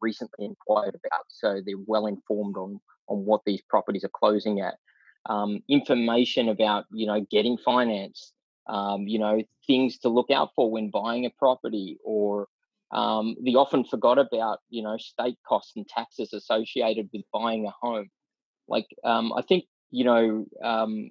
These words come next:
a lot of agencies forget about, you know, when, when building content, i-, it's the value. What, what value are we providing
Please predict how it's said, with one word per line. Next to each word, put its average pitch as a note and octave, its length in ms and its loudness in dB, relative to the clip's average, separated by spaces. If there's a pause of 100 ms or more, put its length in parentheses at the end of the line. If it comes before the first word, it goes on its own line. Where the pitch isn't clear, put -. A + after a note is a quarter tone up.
(140)
a B2+ 80 2
lot B2 280 6
of A#2 100 4
agencies A#2+ 560 -4
forget A2+ 340 0
about, G#2+ 380 0 (540)
you A#2 140 -4
know, A2+ 120 -2
when, A2 200 -4
when A2 180 -4
building A2+ 400 -2
content, B2 560 0 (480)
i-, - 180 -10 (100)
it's - 160 -8
the A#3+ 180 0
value. B2 320 8
What, C#3 180 4
what C3 260 2
value A#2+ 380 6
are G#2+ 40 4
we G#2 100 0
providing G#2 680 -2